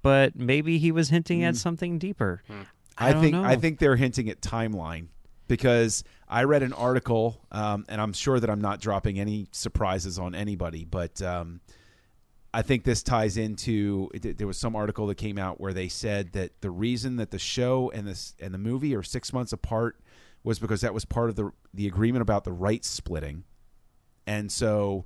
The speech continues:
Speaker 2: and so, and part of that was because both, uh, companies wanted to make sure that there was no confusion as to the fact that one was a T V property and one was a movie property. They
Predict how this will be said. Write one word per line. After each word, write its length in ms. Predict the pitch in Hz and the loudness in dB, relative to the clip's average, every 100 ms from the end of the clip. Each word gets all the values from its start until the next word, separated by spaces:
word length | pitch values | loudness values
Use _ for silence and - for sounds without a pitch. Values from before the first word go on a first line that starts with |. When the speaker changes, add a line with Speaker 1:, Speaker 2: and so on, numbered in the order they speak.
| - - - - - - - | -10 -20 -20 -20 -20 -20 -8
Speaker 2:
and 240 | 117 104 - - | -6 -6 -10 -4
so, 280 | - 110 - | 2 2 2
and 200 | - 98 | -6 0
part 240 | - 131 120 | 2 4 2
of 80 | 92 | 4
that 340 | 135 120 110 95 | 2 2 -2 -4
was 400 | 104 104 104 - | -2 0 -2 -4
because 600 | 107 113 104 101 92 - | -6 -2 -2 -2 -6 -12
both, 640 | - 98 113 117 117 - - - | -14 -2 2 2 0 -8 -20 -14
uh, 240 | 104 90 87 | -10 -8 -8
companies 560 | - 139 123 101 95 | -4 -2 -2 -4 -6
wanted 220 | 113 107 | -4 -4
to 80 | 104 | -4
make 160 | 104 101 | -8 -6
sure 440 | - 139 123 104 | -2 2 2 2
that 180 | 95 98 | 0 -2
there 200 | 117 123 | 0 0
was 560 | 107 98 95 92 92 - _ _ _ _ _ _ _ _ _ _ - | 2 2 2 -2 -6 -16 _ _ _ _ _ _ _ _ _ _ -6
no 320 | 104 117 131 | 2 6 6
confusion 1000 | - 110 - - 147 160 107 82 80 85 - _ - _ _ _ - | 4 -4 -6 -6 -4 -2 -4 -6 -8 -14 -20 _ -20 _ _ _ -4
as 300 | 113 113 - | 0 0 0
to 480 | 127 117 107 104 - | 0 2 2 0 -4
the 100 | 101 | -8
fact 340 | - 120 110 - | -2 0 0 0
that 160 | 107 | -6
one 260 | 95 110 117 | 0 2 2
was 140 | 110 | 0
a 60 | 104 | -4
T 180 | - 110 | -4 -4
V 140 | 104 | -2
property 500 | 107 104 98 101 92 | -2 -2 0 -2 -4
and 100 | 92 | -6
one 180 | 90 87 | -8 -8
was 140 | 87 | -8
a 60 | 95 | -4
movie 380 | 104 135 110 95 | 0 2 2 0
property. 460 | 101 80 80 73 | -2 -2 -4 -10
They 180 | 85 92 | -8 -8